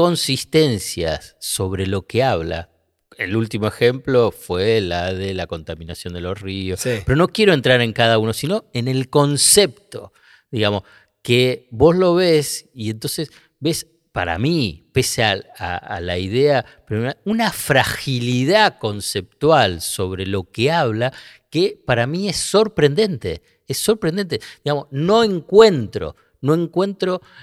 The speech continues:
Speaker 1: en la historia democrática de estos cuarenta años semejante ni-, bajo nivel sobre el análisis de las cosas de cada uno de los puntos. Digamos, es, es, es porque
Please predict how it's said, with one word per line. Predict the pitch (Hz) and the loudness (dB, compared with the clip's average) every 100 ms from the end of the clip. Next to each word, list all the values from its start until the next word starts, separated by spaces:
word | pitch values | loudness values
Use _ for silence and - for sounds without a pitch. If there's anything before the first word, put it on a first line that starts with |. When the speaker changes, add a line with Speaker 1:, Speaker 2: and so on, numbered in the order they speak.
| _ | _
Speaker 1:
en | 131 143 143 | -2 2 4
la | 131 | 2
historia | 123 - 165 175 170 143 | 2 -2 0 2 4 4
democrática | 117 113 107 143 156 139 113 | 4 0 0 0 0 0 2
de | 117 | 2
estos | - 120 | 0 0
cuarenta | 113 127 135 139 | 0 -2 -4 -4
años | 151 156 - - - | -4 -6 -8 -18 -12
semejante | - 110 110 - 151 165 160 151 - | -6 -2 -2 -2 -2 0 -4 -4 -6
ni-, | 110 117 107 160 117 131 - | -8 -8 -12 -20 -20 -20 -20
bajo | 123 107 139 - - 135 | -10 2 2 4 2 2
nivel | 120 117 135 156 151 | 2 4 4 4 0
sobre | - 123 123 139 131 123 | -2 2 2 2 2 0
el | 113 120 | 0 4
análisis | 123 135 170 185 185 180 - 143 | 4 4 4 4 0 -4 -6 -6
de | 107 | -2
las | 104 98 | -2 -4
cosas | _ 170 165 151 - - _ | _ -6 -4 -6 -8 -14 _
de | 110 104 | -8 -2
cada | 165 170 160 | 0 0 0
uno | 175 | 0
de | 147 | -2
los | 117 | -2
puntos. | - 262 233 104 - - | -6 -8 -6 -8 -8 -12
Digamos, | 127 135 190 | -10 -8 -8
es, | - | -8
es, | 214 170 - | -10 -8 -8
es | 165 165 - | -8 -10 -6
porque | 127 113 | -6 -4